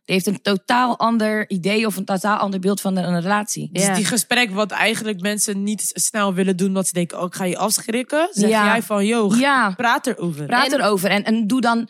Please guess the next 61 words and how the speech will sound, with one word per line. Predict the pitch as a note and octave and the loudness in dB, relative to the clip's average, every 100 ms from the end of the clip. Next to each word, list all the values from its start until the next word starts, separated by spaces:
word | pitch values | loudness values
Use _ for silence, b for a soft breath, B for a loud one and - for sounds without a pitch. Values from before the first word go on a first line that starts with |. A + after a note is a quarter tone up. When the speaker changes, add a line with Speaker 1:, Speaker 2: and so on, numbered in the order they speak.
| B B | B B
Speaker 1:
weet | A3+ | -4
je, | B3+ | -2
dan, | A#3+ A#3+ | -2 -4
je | A#3 | -2
kan | A3+ | -2
wel | A3+ | -2
denken, | A3 A3 | -4 -4
oké, | A#3 G3+ | -2 -2
wat, | G#3+ | -2
hoe, | G#3 A#3 - - | -4 -8 -10 -4
wat | G#3+ | -2
is | G#3+ | 2
jouw | A3 F#3+ | 2 2
idee | F#3 G#3+ A3 | 2 2 2
daarover? | F3 - D#3+ - B2+ D#3 b - | 0 0 -6 -6 -10 -12 b -6
Speaker 3:
Ik | A3+ | -2
denk | A#3+ C#4 | 0 4
Speaker 2:
Ja. | G3 G#3+ G#3+ G#3+ | 4 6 4 4
Speaker 3:
ook | |
dat | D#4 C4+ - | 2 -2 -4
het, | A3 | -2
dat | B3+ | -2
het | A#3 | -2
belangrijk | A#3+ C4 B3+ B3 | -2 0 0 -2
is | A3+ | -4
dat | A3+ - | -4 -4
je | |
de | G3+ F#3+ | -6 -2
vraag | G#3 A3+ - | 0 0 0
stelt | - A3 F#3 | -2 -2 0
waar | G3 | 2
je | F#3+ E3+ | 2 2
bang | F#3+ A#3 | 0 0
voor | B3 A#3 | -4 0
bent, | B3+ A#3+ | 0 2
maar | G3+ | 2
dat | G3+ - | 0 -2
je | - | -2
ook | A3+ - | -4 -2
goed | B3+ G#3+ | -4 -2
nadenkt | G#3+ G3 G#3 G3 F#3+ | -2 -2 -4 -4 -4
over | F#3+ F#3+ | -2 -2
de | F3+ | -4
antwoorden | F#3+ G3+ F#3 F#3+ F#3 | -4 -4 -4 -4 -4
die | F3+ | -4
je | F3+ | -4
zelf | D#3+ D#3 A#3 C#4 | -4 2 2 2
zou | A3 F3 | 2 0
geven | - D#3+ D#3+ | 0 -4 -6
op | |
die | D#3+ | -8
vragen. | B3+ B3+ G3 F3 | 2 4 4 2
Speaker 1:
Mhm. | E3+ B B | 0 B B
Speaker 3:
Want | - G#3 | -4 -4
het | G#3+ | -6
is, | A#3+ | -4
gaat | A#3 A#3+ | 0 0
niet | A#3+ A#3 | 0 -2
Speaker 1:
Klopt. | - G#3+ | 0 2
Speaker 3:
alleen | A3 A3 - | 2 0 0
om, | G#3 G3+ | 0 0